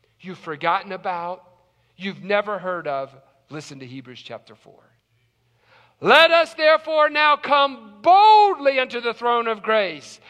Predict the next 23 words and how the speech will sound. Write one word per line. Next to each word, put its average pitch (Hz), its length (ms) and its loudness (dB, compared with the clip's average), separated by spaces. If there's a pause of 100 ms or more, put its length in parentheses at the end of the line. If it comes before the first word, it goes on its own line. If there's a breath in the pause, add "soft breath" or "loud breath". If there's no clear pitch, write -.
(120)
that 294 180 2
we 381 180 0
may 349 260 0
obtain 302 460 -4
mercy 302 540 -2
and 226 100 -6
find 247 320 -4
grace 294 340 -2
to 240 140 -6
help 262 280 -2
in 226 80 -10
time 240 260 -4
of 220 140 -6
need." 214 320 -6 (200 loud breath)
Do 294 120 -4
you 339 60 -2
know 320 180 0
what? 311 280 2
You 320 140 -6
don't 311 240 -2
need 349 380 0
a 311 420 2
priest - 720 -4